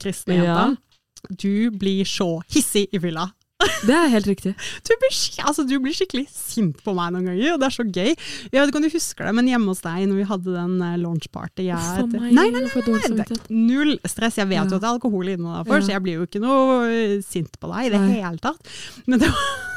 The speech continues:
Speaker 1: <laughs> var så gøy, fordi at da, da drakk jo Njål, ikke sant? Og så, og så hadde vi en liten sånn der, eh, ja, for han drev og testet litt grenser på alkoholen sin, og da misforstod vi hverandre, så det ble en liten sånn kluss-klass-greie der. Og så mens jeg og han holdt på med dette, fordi han sto i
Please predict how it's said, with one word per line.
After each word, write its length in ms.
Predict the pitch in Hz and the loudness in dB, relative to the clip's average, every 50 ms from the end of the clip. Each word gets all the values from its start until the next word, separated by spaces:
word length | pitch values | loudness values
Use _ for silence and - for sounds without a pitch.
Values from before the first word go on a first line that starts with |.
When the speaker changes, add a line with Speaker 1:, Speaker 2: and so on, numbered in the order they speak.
| 719 719 - _ - | -12 -14 -10 _ -4
Speaker 1:
<laughs> 160 | 311 - - | -4 -2 -4
var 80 | 339 - | -8 -6
så 240 | - - 320 285 | -6 -8 -8 -6
gøy, 240 | 233 208 214 233 262 - - | -6 -4 -4 -6 -6 -6 -8
fordi 140 | - 233 240 | -8 -6 -6
at 80 | 254 - - - - - - - - - - | -6 -8 -10 -14 -14 -14 -16 -16 -18 -14 -6
da, 480 | - 226 233 240 240 240 240 240 247 240 | 0 2 4 4 4 4 6 4 4 4
da 160 | 226 233 233 | 2 -2 -4
drakk 240 | 208 202 190 - _ - | -4 -4 -8 -8 _ -6
jo 80 | 208 202 | -4 -4
Njål, 360 | 202 202 196 220 269 320 311 285 | -2 -2 -2 -2 -2 -2 -2 -4
ikke 100 | 226 240 | -4 -4
sant? 240 | 226 254 269 269 240 | -4 -2 -2 -2 -4
Og 60 | 240 | -4
så, 400 | - - 240 233 226 226 226 226 220 - - - - - - _ | -6 -4 -4 -2 -2 0 -2 -2 -4 -6 -12 -20 -20 -20 -18 _
og 60 | - 240 | -8 -4
så 60 | 233 233 | -4 -4
hadde 220 | - 240 220 226 | -4 -4 -4 -2
vi 120 | 208 214 208 | -2 -2 -2
en 60 | 214 214 | -2 -2
liten 160 | 202 185 185 | -4 -6 -6
sånn 140 | 180 - 208 202 165 | -10 -10 -8 -8 -8
der, 140 | 139 143 151 | -8 -10 -10
eh, 440 | 156 - - - - 165 73 - - - - | -10 -8 -8 -8 -8 -10 -10 -12 -12 -12 -12
ja, 80 | 190 - | -10 -8
for 120 | - 214 214 | -4 -2 -2
han 80 | 208 | 0
drev 160 | 196 196 190 190 | 0 0 -2 -2
og 40 | - | -2
testet 320 | 214 185 - 170 165 - | -4 -6 -6 -8 -10 -8
litt 100 | 175 170 170 | -8 -8 -8
grenser 280 | 180 170 156 - - - | -8 -8 -8 -10 -12 -14
på 80 | - | -12
alkoholen 400 | 156 165 165 - 180 175 170 175 175 | -12 -10 -8 -8 -6 -6 -4 -6 -4
sin, 220 | 240 269 320 330 294 | -2 -2 0 0 0
og 120 | 247 220 | 0 0
da 360 | 214 202 202 202 202 202 202 196 | 0 0 0 0 0 0 0 0
misforstod 840 | 190 175 185 - 175 196 196 214 214 - - 190 165 - 175 170 | -2 -6 -8 -12 -12 -6 -2 -2 -2 -2 -2 -6 -6 -6 -6 -6
vi 40 | 165 160 | -6 -6
hverandre, 240 | 165 160 170 185 180 | -6 -4 -4 -4 -2
så 80 | 214 | -2
det 60 | 196 190 | -2 -2
ble 80 | 185 190 | -2 -2
en 160 | 190 208 214 | -2 -2 -2
liten 380 | 220 214 185 165 - 180 180 170 | -2 -4 -4 -6 -6 -10 -8 -6
sånn 240 | 180 170 175 175 170 - | -4 -4 -2 -4 -4 -4
kluss-klass-greie 1000 | - 185 175 - - - - - 160 160 - - - - - 185 175 170 170 175 185 | -4 -6 -6 -6 -8 -10 -8 -8 -8 -6 -6 -8 -10 -10 -8 -6 -6 -6 -4 -4 -2
der. 200 | 214 269 330 330 - - - - - - - - - - _ - | -2 0 -2 -2 -4 -10 -18 -18 -18 -18 -20 -20 -20 -20 _ -4
Og 140 | - 269 240 | -2 0 2
så 80 | 277 269 | 4 4
mens 280 | 262 254 254 262 - 247 | 4 4 2 0 0 0
jeg 80 | 226 226 | 0 0
og 140 | 226 226 - | 0 -2 -2
han 140 | 220 220 226 | -2 -2 -2
holdt 200 | - 226 202 - | -2 -2 -6 -4
på 100 | - 180 185 | -6 -4 -2
med 80 | 190 | -2
dette, 300 | 196 190 - 226 277 285 - | -4 -4 -2 -2 -2 -2 -2
fordi 160 | 247 233 208 | -2 -2 -2
han 120 | 240 226 - | -2 -2 -4
sto 240 | - - 208 202 202 | -4 -6 -4 -2 -2
i 80 | 214 | -2